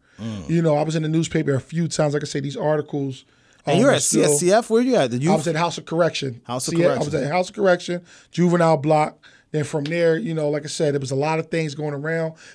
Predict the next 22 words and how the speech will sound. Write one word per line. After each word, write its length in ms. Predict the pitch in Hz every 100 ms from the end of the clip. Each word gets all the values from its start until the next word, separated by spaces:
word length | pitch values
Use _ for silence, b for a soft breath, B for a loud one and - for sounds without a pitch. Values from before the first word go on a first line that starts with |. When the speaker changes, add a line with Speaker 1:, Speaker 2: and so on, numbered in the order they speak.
| -
Speaker 2:
People, 300 | 185 165 160
he 240 | 143 185
say, 280 | 165 185 170
she 300 | 160 - 190
say, 500 | 170 - 175 170 165 160 B B
this 260 | 165 180 -
going 340 | 180 175 170
on, 300 | 170 170 165
you 100 | 165
know, 300 | 160 147 147 -
it 120 | 156
was 100 | 151
a 60 |
lot 260 | 156 190 208
of 100 | 190
things 300 | 196 185 160
going 260 | 165 165 156
on. 180 | 147 143
I 100 | 165
think 220 | 190 180
the 60 | 170
county 400 | 202 202 185